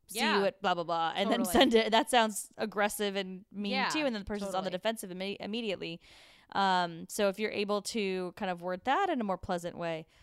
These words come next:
Speaker 1: then the person is a little bit more open to the conversation, and you can have that conversation in person or on the phone or in a way where emotions and tone can be addressed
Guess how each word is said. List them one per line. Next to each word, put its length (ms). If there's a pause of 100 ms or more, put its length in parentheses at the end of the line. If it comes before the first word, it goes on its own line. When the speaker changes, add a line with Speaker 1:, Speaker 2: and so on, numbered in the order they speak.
(140)
Speaker 1:
then 280
the 100
person 380
is 120
a 40
little 140
bit 100
more 220
open 260
to 80
the 80
conversation, 640
and 80
you 60
can 140
have 240
that 220 (280)
conversation 680 (240)
in 160
person 400
or 140
on 120
the 60
phone 480
or 160
in 60
a 60
way 200
where 320 (460)
emotions 800
and 440
tone 680 (380)
can 220
be 200
addressed 760